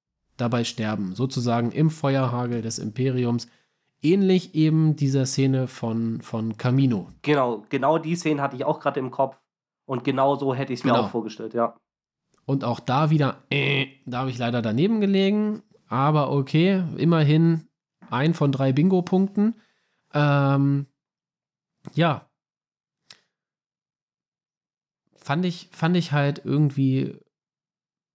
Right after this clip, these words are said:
Speaker 1: gut, aber auch andererseits schade, ähm,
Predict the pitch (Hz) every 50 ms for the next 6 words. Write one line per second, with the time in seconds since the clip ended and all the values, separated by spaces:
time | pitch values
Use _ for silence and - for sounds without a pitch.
0 | _ _ _ _ _ _ _ _ _ _ _ _ _ _ 127 127 156 185 220 208
1 | - - - 127 135 135 131 120 90 127 139 139 135 127 123 123 120 117 - -
2 | - 135 123 131 147 151 151 151 151 151 151 147 156 202 196 123 120 127 127 123
3 | 123 123 120 123 123 123 120 120 117 117 120 123 123 127